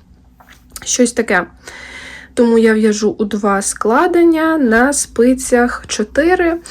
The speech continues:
І спиці тут також моя любов. Я вже багато <laughs> разів вам про них розповідала.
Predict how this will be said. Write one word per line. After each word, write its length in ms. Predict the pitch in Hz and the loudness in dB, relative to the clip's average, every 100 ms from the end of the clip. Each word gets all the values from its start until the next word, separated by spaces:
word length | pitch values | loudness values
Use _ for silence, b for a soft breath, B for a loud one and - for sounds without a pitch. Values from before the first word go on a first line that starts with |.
| B B - | B B -6
І 100 | 247 | -2
спиці 500 | - - 247 233 208 | -2 2 2 2 -2
тут 260 | 208 208 - | -6 -8 -2
також 480 | 294 381 339 320 294 | 0 2 0 -4 -4
моя 300 | 285 277 269 | -2 0 2
любов. 580 | 262 247 277 277 269 - | 0 0 0 0 -4 -4
Я 200 | 226 220 | 0 0
вже 220 | 214 202 | 0 -2
багато 440 | 214 202 254 254 | -2 2 2 2
<laughs> 60 | 220 | 2
разів 340 | 233 240 233 | 2 2 0
вам 200 | 220 220 | 0 0
про 140 | 214 208 | -2 0
них 220 | 208 208 | -2 -2
розповідала. 840 | 208 - 196 196 208 330 330 | -8 -6 -6 -4 -2 -2 -2